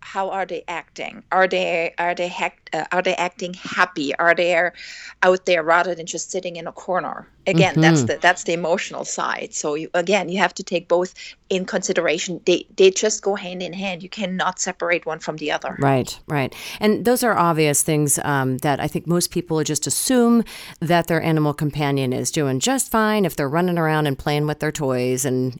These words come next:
Speaker 2: eating their dinner and everything's fine.
Speaker 1: Right.
Speaker 2: So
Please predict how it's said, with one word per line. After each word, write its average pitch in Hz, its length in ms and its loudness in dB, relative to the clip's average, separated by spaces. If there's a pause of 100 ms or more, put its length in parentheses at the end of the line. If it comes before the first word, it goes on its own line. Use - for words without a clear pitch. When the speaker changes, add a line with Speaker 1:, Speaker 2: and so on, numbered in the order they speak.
Speaker 2:
eating 170 280 4
their 165 120 2
dinner 135 420 0
and 131 140 0
everything's 131 360 -2
fine. - 320 -4 (500)
Speaker 1:
Right. - 200 4 (140)
Speaker 2:
So 262 280 0